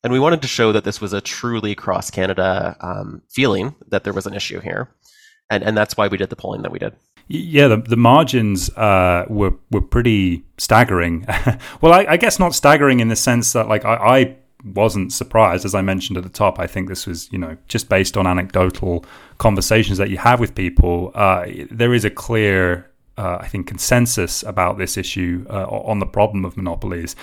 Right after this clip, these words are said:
Speaker 2: Were you at all surprised by any of the poll findings? And, like, were the margins bigger than you expected?
Speaker 1: I mean, certainly we hoped to see that people agreed with us there was a problem, but I think the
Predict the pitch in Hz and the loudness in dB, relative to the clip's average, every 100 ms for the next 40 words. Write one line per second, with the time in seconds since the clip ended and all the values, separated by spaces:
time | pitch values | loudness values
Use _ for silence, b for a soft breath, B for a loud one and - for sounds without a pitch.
0 | B B B B - 175 160 160 156 127 | B B B B -10 0 6 6 8 8
1 | 175 180 190 185 196 185 175 180 160 170 | 6 4 0 0 -2 0 0 0 -2 0
2 | 180 170 170 170 170 160 165 180 196 139 | -2 -4 -2 0 2 0 0 0 0 0
3 | 113 113 110 113 110 98 104 - 107 - | -2 2 4 4 4 2 2 0 -4 -2
4 | 98 107 107 98 98 98 98 - 101 95 | 0 0 0 -2 -2 -4 -6 -6 -4 -4
5 | 151 151 _ - - - 180 175 - - | -8 -12 _ -16 -12 -4 -4 -4 -6 -2
6 | 151 113 98 101 104 - - 107 104 101 | -2 -2 0 -2 -2 -8 -12 -8 -6 -4
7 | 95 95 - 92 98 87 95 107 - 113 | -4 -6 -4 -6 -6 -10 -8 -6 -4 -4
8 | - 98 95 101 - 87 - 110 139 _ | -6 -8 -8 -6 -4 -4 -4 -8 -10 _
9 | - 95 107 104 - - 127 - - 113 | -12 -4 0 0 -2 -6 -6 -8 -10 -6
10 | 104 98 98 104 | -4 -4 -6 -10